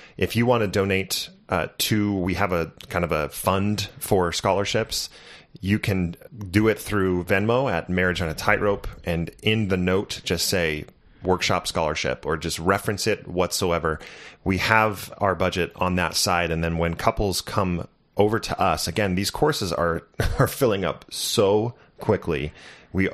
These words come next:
we've opened up, and we're about to talk about the September course that we just opened up, but it's already, a number of spots are filled, and it'll be do-, it'll be completely filled within a matter of a, a week or two.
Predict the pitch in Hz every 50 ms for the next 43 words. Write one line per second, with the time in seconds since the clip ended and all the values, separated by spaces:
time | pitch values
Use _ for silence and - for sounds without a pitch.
0 | - - 104 104 90 92 82 104 110 - 110 98 95 92 85 76 90 90 87 98
1 | 85 - - - - 98 92 - - 82 90 82 - - - - - - - -
2 | 98 92 87 82 - - - 80 - - - - 73 82 80 78 87 80 - -
3 | - 85 - 82 76 76 85 65 - - - - - - - - - - - 98
4 | 90 95 90 - - - 101 98 95 95 90 85 85 82 80 82 87 92 95 107
5 | 104 95 95 90 - - - - 90 69 - - - 80 - - - 69 57 57
6 | 57 - - - - - 95 92 95 104 101 85 95 87 76 101 92 - - 101
7 | 101 98 87 92 - - 92 87 - 110 98 - 82 80 - - 87 80 76 76
8 | 80 82 76 - 87 80 78 80 78 76 73 73 71 71 69 - - - - -
9 | 80 82 71 - 71 87 76 80 87 90 92 - - 73 64 - - 60 53 55